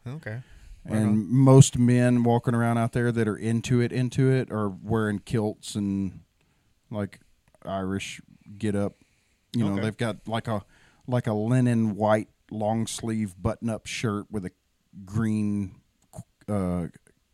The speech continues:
Speaker 2: kilt with their leather strap. Yeah.
Speaker 1: Okay.
Speaker 2: They get into it.
Speaker 1: I'll have to go. I ne-, I need to go to one. I've seen pictures and stuff, and I've heard about 'em, and I know people that go, but I just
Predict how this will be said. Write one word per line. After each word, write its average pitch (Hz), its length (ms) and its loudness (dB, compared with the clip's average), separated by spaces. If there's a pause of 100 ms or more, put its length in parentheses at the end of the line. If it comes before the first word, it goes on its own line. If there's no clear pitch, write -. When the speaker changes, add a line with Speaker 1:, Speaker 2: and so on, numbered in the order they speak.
(100)
Speaker 2:
kilt - 540 0 (680)
with 113 200 -2
their 101 340 -2 (680)
leather 104 540 -2
strap. 104 580 -4 (2750)
Yeah. 95 280 -12 (580)
Speaker 1:
Okay. 220 240 -10 (240)
Speaker 2:
They 147 120 2
get 131 160 -2
into 98 260 -2
it. - 120 -10 (180)
Speaker 1:
I'll 156 300 -6
have 143 240 -6
to 110 240 -2
go. 98 480 -4
I 117 80 0
ne-, 123 140 0
I 127 60 0
need 185 160 0
to 135 60 -2
go 113 160 -2
to 110 80 -4
one. 110 140 -4
I've 160 160 -6
seen 180 240 -6
pictures 113 440 -6
and 110 120 -6
stuff, 104 320 -6
and 104 80 -10
I've 98 100 -10
heard 98 180 -14
about 98 220 -8
'em, 101 120 -8
and 104 80 -8
I 113 100 -8
know 113 80 -8
people 98 280 -8
that 92 120 -8
go, 98 220 -8
but 98 100 -12
I 98 100 -10
just 92 460 -14